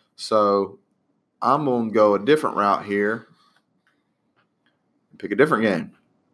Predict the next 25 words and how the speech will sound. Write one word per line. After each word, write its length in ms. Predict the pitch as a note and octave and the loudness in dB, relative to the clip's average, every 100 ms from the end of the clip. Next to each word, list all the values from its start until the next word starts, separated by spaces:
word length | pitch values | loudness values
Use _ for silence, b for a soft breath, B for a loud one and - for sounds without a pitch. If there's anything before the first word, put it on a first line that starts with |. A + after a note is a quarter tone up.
| _ _ _ _ _ _ _ | _ _ _ _ _ _ _
And 640 | - F2+ F2+ F2+ F2+ F2 | -10 -8 -6 -6 -8 -8
what 140 | F2 F#2+ | -6 -4
I'm 180 | F#2 G2 | -4 -4
gonna 220 | G2 F#2 | -6 -6
say 680 | - D#3 E3+ B2+ B2 B2+ - _ _ _ _ _ _ _ _ _ | -6 0 2 4 2 -2 -12 _ _ _ _ _ _ _ _ _
is 680 | F2+ F2 F2+ G#2+ A2 - - _ _ _ _ _ _ _ _ _ _ _ _ | -10 -6 -4 -6 -8 -14 -18 _ _ _ _ _ _ _ _ _ _ _ _
B 160 | F#2 G#2+ | -4 0
Y 260 | A2+ B2+ | 2 4
U 460 | C3+ B2+ A#2+ G#2 A#2 _ _ _ _ _ _ _ _ _ | 2 0 -2 -4 -10 _ _ _ _ _ _ _ _ _
plus 260 | - G2+ - | 0 0 2
seven. 360 | G#2 E2+ F2+ - _ _ _ _ _ _ _ _ | 0 0 -4 -16 _ _ _ _ _ _ _ _
I 60 | G2+ | -8
just, 260 | G2 - - _ | -6 -10 -14 _
I 100 | A2 | -2
straight, 600 | - - - - A2+ - | -2 -6 -10 0 2 2
I 60 | G#2+ | -2
just 160 | G#2 | -6
made 240 | A2 A#2 A2+ | -2 0 0
that 180 | A2 F#2+ | 0 0
up. 280 | F2 - _ - | -4 -10 _ -4
B 160 | A2+ B2+ | 0 2
Y 180 | B2 | 2
U 200 | A#2+ A2+ | 2 0
plus 320 | A2+ A#2 A#2 - | -2 0 0 0
seven. 420 | A2 G#2+ G#2 | 0 0 -4